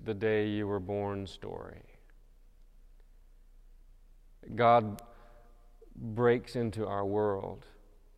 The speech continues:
and the route was, like, scandalous, crazy,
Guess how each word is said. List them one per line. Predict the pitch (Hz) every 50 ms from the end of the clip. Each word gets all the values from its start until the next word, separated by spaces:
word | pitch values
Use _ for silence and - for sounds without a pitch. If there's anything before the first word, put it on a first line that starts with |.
| - - - - - - - - - - - - - - - - - - - - - - - - - - - - - - - - - -
and | - 107 110 113 113 117 -
the | 123 120 113
route | 107 110 110 113 113 110 107 - - -
was, | 104 101 101 101 98 101 - - - - - - - - - - - - - - - - - - - - - - - - - - - - - - - - - -
like, | - - -
scandalous, | - - - 92 104 123 123 101 87 90 85 92 - - - - - - - - - - - - - - - - - - - - - - - - - - - - - - - - - - - - - - - - - - - - -
crazy, | - - 131 131 123 110 85 90 87 - -